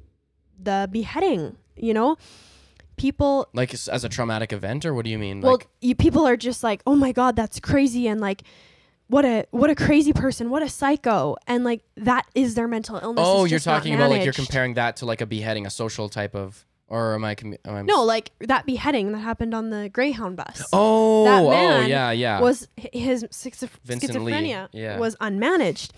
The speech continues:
Speaker 1: And so normalizing that is very, very, very difficult because
Speaker 2: Yeah, yeah,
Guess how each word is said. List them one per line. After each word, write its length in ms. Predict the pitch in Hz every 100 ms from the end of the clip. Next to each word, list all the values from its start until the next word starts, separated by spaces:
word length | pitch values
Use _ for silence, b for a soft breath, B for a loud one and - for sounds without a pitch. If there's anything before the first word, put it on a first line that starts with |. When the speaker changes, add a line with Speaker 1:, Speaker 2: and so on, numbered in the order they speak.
| B B B B
Speaker 1:
And 120 | 247 -
so 260 | 254 247 b b b b
normalizing 1120 | 233 233 269 370 415 381 339 320 262 262 226
that 600 | 190 254 190 - - - - _ _
is 160 | 247 214
very, 460 | 214 240 226 233
very, 340 | 214 226 202 202
very 320 | 190 180 190
difficult 680 | 180 175 - - - - - _ _
because 460 | 233 233 - 226 -
Speaker 2:
Yeah, 320 | 123 123 107 101
yeah, 380 | 131 127 104